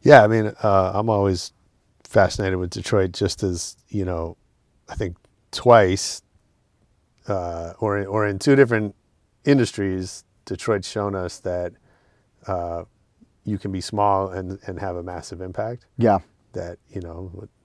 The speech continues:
Speaker 1: they did that in music, they did that in cars.
Speaker 2: Mm-hmm.
Speaker 1: Um, and I think there's something about that that the rest of us can learn from.
Speaker 2: Right. Definitely.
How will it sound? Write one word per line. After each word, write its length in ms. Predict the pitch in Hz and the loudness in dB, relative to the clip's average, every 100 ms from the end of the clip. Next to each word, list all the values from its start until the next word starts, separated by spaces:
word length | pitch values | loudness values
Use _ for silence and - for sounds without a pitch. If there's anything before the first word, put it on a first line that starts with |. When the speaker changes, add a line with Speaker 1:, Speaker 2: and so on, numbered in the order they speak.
| _ | _
Speaker 1:
they 100 | 92 | -12
did 160 | 87 87 | -12 -10
that 160 | 87 | -10
in 80 | 90 | -2
music, 340 | 120 117 113 | 0 0 -2
they 100 | - | -4
did 160 | 90 92 | -10 -6
that 180 | 92 90 | -6 -6
in 100 | 87 | -6
cars. 580 | 104 92 95 92 - _ - | -4 -2 -4 -8 -12 _ -8
Speaker 2:
Mm-hmm. 220 | 110 110 107 _ _ - | -2 -2 -4 _ _ -10
Speaker 1:
Um, 460 | 92 87 87 85 87 _ _ - | -8 -8 -10 -14 -20 _ _ -18
and 120 | 87 | -14
I 80 | 90 | -12
think 180 | 92 90 | -12 -10
there's 160 | 85 | -12
something 680 | - 87 82 92 87 87 95 _ _ _ - | -10 -12 -12 -14 -14 -18 -20 _ _ _ -12
about 480 | 95 92 90 87 - | -8 -6 -4 -6 -8
that 320 | 87 80 _ | -12 -12 _
that 200 | 85 85 _ | -16 -16 _
the 100 | - | -14
rest 300 | 90 87 - | -10 -10 -12
of 100 | 92 | -14
us 240 | 87 82 - | -14 -14 -18
can 180 | - 87 | -16 -14
learn 200 | 90 90 | -16 -16
from. 240 | 95 90 _ _ - | -18 -20 _ _ 0
Speaker 2:
Right. 280 | 107 208 - _ _ _ _ _ _ | 2 2 -4 _ _ _ _ _ _
Definitely. 540 | 101 101 101 92 90 | -6 -4 -6 -8 -10